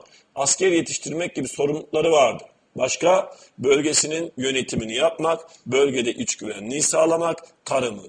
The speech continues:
denetlemek, imar iskan faaliyetlerini ne yapmak? Kontrol etmek. Yani iktidar sahibi. Şimdi bakın, soruyu hala geçmedim bile bak. İktidar sayesinde devlet bedava asker yetiştiriyordu.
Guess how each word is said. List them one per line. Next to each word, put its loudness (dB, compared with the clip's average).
denetlemek, -2
imar 0
iskan -4
faaliyetlerini -2
ne 2
yapmak? 2
Kontrol 2
etmek. 0
Yani -14
iktidar 0
sahibi. -4
Şimdi -2
bakın, 0
soruyu 4
hala 6
geçmedim -2
bile -14
bak. -16
İktidar 2
sayesinde 0
devlet 0
bedava 6
asker -2
yetiştiriyordu. -8